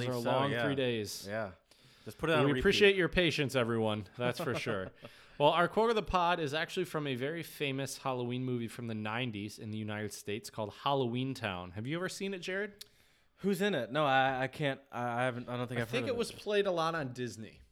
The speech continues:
Speaker 1: Hall-, I'm gonna,
Speaker 2: Uh,
Speaker 1: I wanna
Speaker 2: on the
Speaker 1: see
Speaker 2: Disney
Speaker 1: who's in it.
Speaker 2: Channel.
Speaker 1: I'm gonna Google it.
Speaker 2: Google it. Um, so the
Speaker 1: Hello.
Speaker 2: quote is, "Magic is really very simple. All you've got to do is want something and then let yourself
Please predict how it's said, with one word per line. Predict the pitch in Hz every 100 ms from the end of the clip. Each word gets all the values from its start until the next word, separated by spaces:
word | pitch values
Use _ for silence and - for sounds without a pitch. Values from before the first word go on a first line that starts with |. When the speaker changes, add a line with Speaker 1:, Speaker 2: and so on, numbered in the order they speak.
| _
Speaker 1:
Hall-, | - 123
I'm | 117 139
gonna, | 170
Speaker 2:
Uh, | 151
Speaker 1:
I |
wanna | 160 180
Speaker 2:
on |
the | 120
Speaker 1:
see | 135
Speaker 2:
Disney | 139
Speaker 1:
who's | 120
in | 120
it. |
Speaker 2:
Channel. | 110 98
Speaker 1:
I'm | 113
gonna | 113
Google | 101 101 90 90
it. | 92 - _ _ _ _
Speaker 2:
Google | - 147 123 110
it. | - - - -
Um, | 117 117 123 113
so | 113
the | 156
Speaker 1:
Hello. | 101
Speaker 2:
quote | 196 240 240
is, | 160 139 147 147 - - _ _ _ _ -
"Magic | 123 156 202 202 214 202 -
is | 147 151 147 135 -
really | 120 131 175 175 143
very | 139 135
simple. | - - 120 117 85 - _ _ _
All | 139 151
you've | 202 196
got | 196 175
to | 156
do | 139 143 143 143 - _ -
is | 107
want | 127 160 170
something | 151 120 - 110 110 110 _ _ _ _ _ 127
and | 120
then | 131
let | 117 120 -
yourself | 131 - 117 107